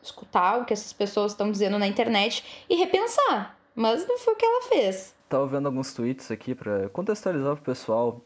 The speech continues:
Speaker 2: É, é difícil de saber o que que é verdade e o que que não é, porque tem muito meme que o pessoal fez em cima da J K Rowling. Mas aí eu dei uma checada aqui. Ah, a J K Rowling largou uma esses tempos que era,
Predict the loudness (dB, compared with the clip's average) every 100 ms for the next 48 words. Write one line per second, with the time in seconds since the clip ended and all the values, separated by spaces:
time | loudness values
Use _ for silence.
0 | _ 2 2 2 0 -2 -2 -4 -6 -10
1 | -2 0 0 -2 -2 -2 0 0 0 0
2 | -4 -10 -2 0 0 -2 -8 -6 -4 -4
3 | -4 -2 0 0 -2 -4 -4 -4 0 -2
4 | 0 -2 -2 -6 -4 -4 -4 -6 -2 0
5 | 0 -4 -14 -20 -20 -20 -12 0 2 2
6 | 2 2 2 2 2 2 0 -2 0 2
7 | 2 0 0 -2 -2 -10 _ _ _ _
8 | _ _ _ _ -2 0 2 2 2 0
9 | 0 2 2 2 2 2 2 2 2 0
10 | -2 -4 -12 -2 -2 0 -4 -6 -2 0
11 | 2 0